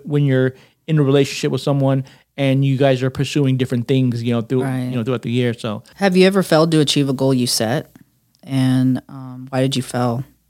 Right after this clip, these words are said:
Speaker 2: And what did you learn from that failure?
Speaker 1: I failed to achieve a lot of goals. <laughs> You know, I think we
Speaker 2: Touche.
Speaker 1: all do, you know what I'm saying?
Speaker 2: <laughs>
Speaker 1: Like,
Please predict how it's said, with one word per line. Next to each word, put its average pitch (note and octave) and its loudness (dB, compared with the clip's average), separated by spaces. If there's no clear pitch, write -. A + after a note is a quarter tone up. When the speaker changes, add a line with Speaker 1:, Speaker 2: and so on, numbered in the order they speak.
Speaker 2:
And C#3 -10
what C3 -2
did C3+ 0
you B2 -2
learn A#2+ -2
from B2 -4
that F#2+ -6
failure? A#2+ -6
Speaker 1:
I G3+ 0
failed F3+ 0
to D3 4
achieve C#3+ 0
a C3 2
lot B2 2
of C#3+ -2
goals. C3 0
<laughs> - -
You D#3 0
know, C#3+ 4
I - 2
think A3 4
we G3 6
Speaker 2:
Touche. C#3 4
Speaker 1:
all G3+ 6
do, D3 6
you C#3 4
know D3+ 6
what D#3+ 4
I'm A#3+ 8
saying? F#3 6
Speaker 2:
<laughs> F3 4
Speaker 1:
Like, G3 4